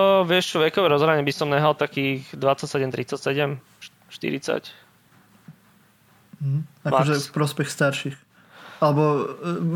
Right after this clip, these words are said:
Speaker 2: myslíš vek, aha.
Speaker 1: Vek,
Speaker 2: E,
Speaker 1: vek,
Speaker 2: som,
Speaker 1: vek,
Speaker 2: ja
Speaker 1: vek,
Speaker 2: som si
Speaker 1: vek.
Speaker 2: predstavil percenta. <laughs>
Speaker 1: Ja, nie, nie, nie, vek, že medzi,
Speaker 2: Hej.
Speaker 1: medzi tých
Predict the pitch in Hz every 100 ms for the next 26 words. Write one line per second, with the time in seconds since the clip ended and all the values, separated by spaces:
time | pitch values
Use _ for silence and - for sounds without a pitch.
0 | 170 190 190 151 165 160 - - 139 165
1 | 170 - 170 147 151 151 151 139 131 127
2 | 135 175 160 165 - 170 160 156 160 156
3 | - 160 165 143 - 240 - 240 240 202
4 | 220 196 202 202 202 196 196 190 160 160
5 | 151 156 156 160 160 156 151 175 170